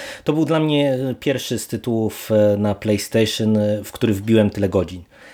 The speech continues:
E, na PlayStation cztery, o, może tak, bo to wcześniej na PlayStation trzy to nie, ale,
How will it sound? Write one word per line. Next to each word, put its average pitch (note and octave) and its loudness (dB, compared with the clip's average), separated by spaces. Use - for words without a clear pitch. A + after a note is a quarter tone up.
E, G2+ -2
na A#2 4
PlayStation A#2+ 0
cztery, F2+ 0
o, F2 -10
może E2+ -12
tak, - -12
bo F2+ -12
to F2 -10
wcześniej F#2+ 2
na F#2 2
PlayStation F#2+ 2
trzy - 0
to - 0
nie, E2+ 2
ale, A2 4